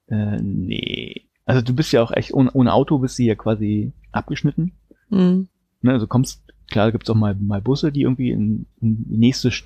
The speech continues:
Speaker 1: Häkchen Stadt fahren, äh, was dann auch heißt, naja, also Troms hat fünfundsiebzigtausend Einwohner und, äh, ich weiß nicht, was so im Umkreis ist. Das ist alles noch kleiner. Also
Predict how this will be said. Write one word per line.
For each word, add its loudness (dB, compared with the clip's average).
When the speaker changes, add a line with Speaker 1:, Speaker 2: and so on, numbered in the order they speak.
Speaker 1:
Häkchen 2
Stadt -2
fahren, 2
äh, 2
was 2
dann 2
auch 2
heißt, 0
naja, 2
also -2
Troms -2
hat -4
fünfundsiebzigtausend -2
Einwohner 0
und, -2
äh, -6
ich -12
weiß -6
nicht, -12
was -10
so -10
im -4
Umkreis -8
ist. -16
Das -10
ist 0
alles 2
noch 0
kleiner. -2
Also 2